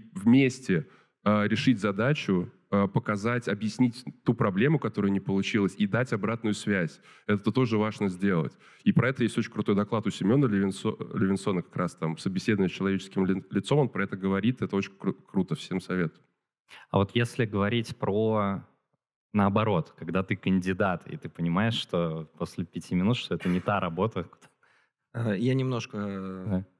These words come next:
Speaker 3: дополню здесь. Что мне делать, если кандидат пришел, я его собеседую, и спустя пять минут понимаю, лишь бы ты не вернулся.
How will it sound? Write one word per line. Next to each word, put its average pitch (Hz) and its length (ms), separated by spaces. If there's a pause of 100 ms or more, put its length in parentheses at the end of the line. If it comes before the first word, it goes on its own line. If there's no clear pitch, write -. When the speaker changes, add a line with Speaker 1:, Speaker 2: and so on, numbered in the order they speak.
(180)
Speaker 3:
дополню 101 500
здесь. 151 400 (580)
Что - 200
мне 160 220
делать, 170 400
если 127 560 (120)
кандидат 117 520
пришел, 202 380
я 110 160
его 110 140
собеседую, 143 840
и 127 140
спустя - 340
пять 117 220
минут 127 280
понимаю, 110 480 (260)
лишь 127 260
бы 123 100
ты 120 140
не 113 140
вернулся. 104 580